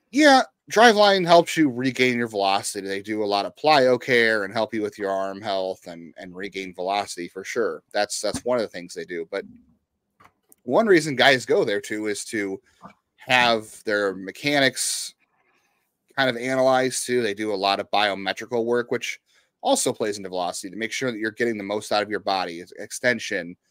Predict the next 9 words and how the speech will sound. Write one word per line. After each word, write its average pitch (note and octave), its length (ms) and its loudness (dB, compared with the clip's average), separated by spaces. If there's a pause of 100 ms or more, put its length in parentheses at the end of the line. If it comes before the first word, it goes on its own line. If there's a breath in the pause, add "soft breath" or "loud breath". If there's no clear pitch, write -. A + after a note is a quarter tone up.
(440)
your A2 140 -8
body A#2+ 360 4
movement, F#2+ 640 -10
and F#2 280 -10
how A2+ 160 -4
they A2 120 -4
can G#2+ 140 -10
help A2 240 -4
you G2 420 -4